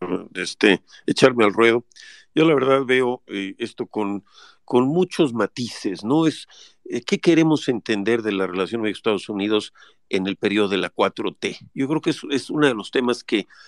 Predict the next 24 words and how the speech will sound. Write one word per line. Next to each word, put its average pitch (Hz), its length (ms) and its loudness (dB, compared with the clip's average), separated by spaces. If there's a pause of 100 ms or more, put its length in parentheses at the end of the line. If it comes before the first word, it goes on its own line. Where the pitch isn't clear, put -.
(220)
que - 160 -6
quizá 135 420 2
debemos 120 400 0
de, 92 220 -2
de 90 440 -6
ver 117 600 0 (640)
con 117 160 2
distintas 113 480 0
ópticas, 101 480 -4
¿no? 170 80 2
En 170 80 4
el 170 140 6
entendido 175 500 2
de 135 80 -2
que 127 140 -4
los 110 180 -4
líderes 160 380 -4
de 110 60 -12
izquierda 117 360 -4
latinoamericanos 104 840 -4 (400)
que 98 440 2
profesan 117 540 -2
los 95 140 -4
pun-, 123 280 -4